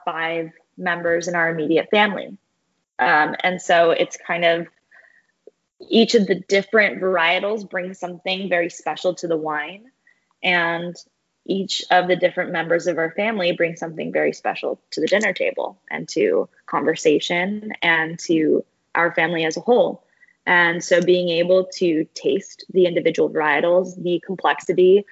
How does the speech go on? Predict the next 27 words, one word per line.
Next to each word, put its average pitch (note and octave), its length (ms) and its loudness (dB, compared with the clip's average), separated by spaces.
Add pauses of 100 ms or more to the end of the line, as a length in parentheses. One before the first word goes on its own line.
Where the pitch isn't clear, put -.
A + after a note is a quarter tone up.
(240)
that F3+ 240 2
blends E3+ 400 -2
so E3+ 260 2
well D#3+ 260 2
together G#3 720 0 (340)
in F#3 200 0
that E3 240 -4
bottle, G3+ 520 0 (100)
and F3+ 260 -4
then E3+ 280 -2
to - 140 -4
be E3 200 2
able E3 260 6
to F3 200 -2
enjoy D3+ 420 -2
it G3+ 280 4
and F3+ 160 -4
to F3+ 80 -6
let - 180 0
other D#3 200 -2
people D#3+ 300 -2
enjoy D3+ 300 0
it, F#3 320 0
that's - 340 -10
pretty F3+ 300 2
much F3 240 -6
what - 220 -2